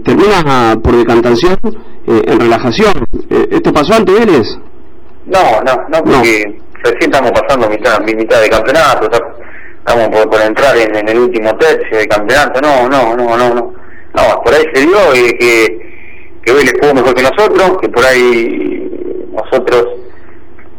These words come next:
Speaker 2: no le creamos las situaciones de gol que, que, que todo equipo requiere, y, bueno, pasó más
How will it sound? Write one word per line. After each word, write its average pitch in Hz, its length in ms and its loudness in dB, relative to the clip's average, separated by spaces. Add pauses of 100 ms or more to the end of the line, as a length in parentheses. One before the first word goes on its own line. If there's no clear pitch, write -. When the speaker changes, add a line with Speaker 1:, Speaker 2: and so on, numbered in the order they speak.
(100)
Speaker 2:
no - 140 -2
le 123 100 0
creamos 139 420 0
las 117 160 -6
situaciones 120 540 0
de 117 100 4
gol 156 280 4
que, 107 260 2
que, - 640 -2 (120)
que - 120 -6
todo 127 200 2
equipo 120 320 0
requiere, 143 760 2
y, 113 40 0
bueno, 123 240 -2
pasó 135 280 0 (560)
más 127 180 0